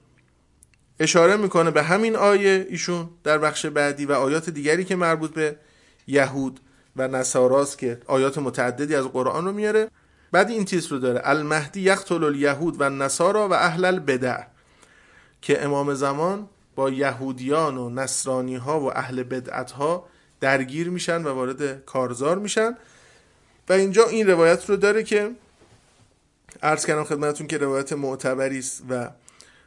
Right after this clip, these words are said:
اه، یعنی روایتی است که بسیاری از بزرگان ما، تقریباً اکثر این کتاب‌هایی که بزرگان ما در مورد مهدویت نوشتن، لااقل یه بخشی از این روایت رو نقل کردن، اگه کاملش رو نقل نکرده باشن، یه بخشیشو نقل کردن که اگر آقای شالبافیان زحمت بکشن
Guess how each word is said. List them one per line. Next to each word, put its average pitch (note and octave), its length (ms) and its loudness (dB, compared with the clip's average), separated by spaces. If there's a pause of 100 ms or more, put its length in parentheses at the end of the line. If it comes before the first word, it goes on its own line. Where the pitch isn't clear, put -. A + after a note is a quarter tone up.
(140)
اه، B2 100 -6 (560)
یعنی B2+ 300 -4
روایتی C3 480 -8
است - 100 -14
که C#3 120 -8 (160)
بسیاری D#3+ 420 2
از C#3 100 2
بزرگان C3 480 -4
ما، B2+ 140 -6
تقریباً C#3 520 -4 (160)
اکثر F#3 360 0
این E3 160 -4
کتاب‌هایی D3 480 -4
که D#3 100 -12
بزرگان C3+ 400 -4
ما C#3+ 100 -4
در B2+ 100 -2
مورد B2+ 120 -6
مهدویت B2+ 520 -6
نوشتن، C3 480 -6 (460)
لااقل D#3+ 340 6
یه G#3 100 4
بخشی G3+ 280 4
از F3 100 2
این F3+ 120 -2
روایت E3 300 0
رو F3 60 -4
نقل C#3+ 260 2
کردن، A#2+ 320 -10
اگه B2+ 100 -6
کاملش B2+ 380 -4
رو A#2+ 60 -8
نقل A#2 240 -8
نکرده A#2 360 -10
باشن، D3 360 -6 (460)
یه C#3+ 100 4
بخشیشو E3 600 0 (400)
نقل B2+ 300 0
کردن A#2 260 -8
که - 160 -8
اگر D#3 300 -2 (460)
آقای C3 360 -2
شالبافیان B2+ 540 -4
زحمت B2+ 400 -4
بکشن A#2 440 -10